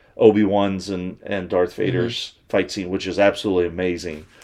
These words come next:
Speaker 1: It's just like, wow, that, that would be just awesome
Speaker 2: Yeah.
Speaker 1: to see, to see him like that.
Speaker 2: Yeah.
Speaker 1: Um, but yeah, I, I wish I, I wish I could explain it,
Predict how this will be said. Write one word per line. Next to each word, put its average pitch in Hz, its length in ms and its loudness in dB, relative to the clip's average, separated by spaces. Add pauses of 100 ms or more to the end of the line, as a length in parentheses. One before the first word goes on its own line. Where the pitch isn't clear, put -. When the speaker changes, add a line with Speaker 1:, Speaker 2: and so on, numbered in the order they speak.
(880)
Speaker 1:
It's - 240 -4
just - 240 -4
like, - 300 -8
wow, - 540 -6 (220)
that, 104 380 2
that - 680 0 (1120)
would 90 180 -6
be 87 160 -10
just - 280 -12
awesome - 380 -10
Speaker 2:
Yeah. 101 220 -10
Speaker 1:
to 98 100 -2
see, 113 360 -4 (100)
to 104 120 -2
see 107 640 -6 (280)
him 101 600 -2 (180)
like - 280 -10
that. - 280 -8
Speaker 2:
Yeah. 98 280 -8 (280)
Speaker 1:
Um, 104 580 0 (600)
but 170 120 4
yeah, 151 400 4
I, 120 280 2 (840)
I 131 60 -10
wish 180 240 -2
I, 147 240 2
I 131 100 -6
wish 175 260 0
I 147 80 4
could 123 160 -2
explain 117 440 -2
it, - 320 -10